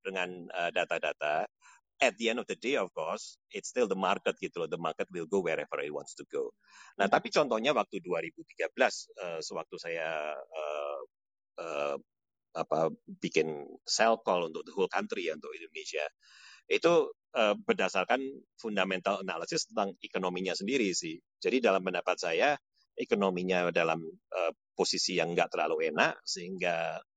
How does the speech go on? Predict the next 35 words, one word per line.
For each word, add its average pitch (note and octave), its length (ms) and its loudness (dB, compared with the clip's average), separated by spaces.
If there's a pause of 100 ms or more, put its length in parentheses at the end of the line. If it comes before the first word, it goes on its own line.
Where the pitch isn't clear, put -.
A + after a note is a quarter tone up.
(160)
earnings G#2 400 0
generation-nya F2 720 -2
untuk F2 400 -2
listed - 320 -4
companies G2 480 -2
itu F#2+ 160 0
akan E2 480 -2
depress - 640 0
di F2 240 -12
dua E2+ 240 -2
ribu E2 240 -8
tiga D#2 240 -6
belas-nya. F#2 400 -2 (640)
Sehingga E2 320 2
saya, G#2 320 2
eh, F#2 320 0
apa, F#2 480 -4
call-nya G2+ 480 0 (320)
sell. G3+ 480 2
Dan G#2+ 160 -4
itu C#3 160 -4
saya F3 240 -2
kepagian, A2+ 560 0
saya D3 240 -4 (160)
bikin G#2 400 -4
sell F#2 400 0
call G2+ 320 4
itu F3 240 -2
di B2 240 -2 (160)
bulan F#2 240 4
Desember F2+ 400 0
dua G2+ 240 4
ribu G2 160 -4
dua F#2 240 2
belas. A#2 400 0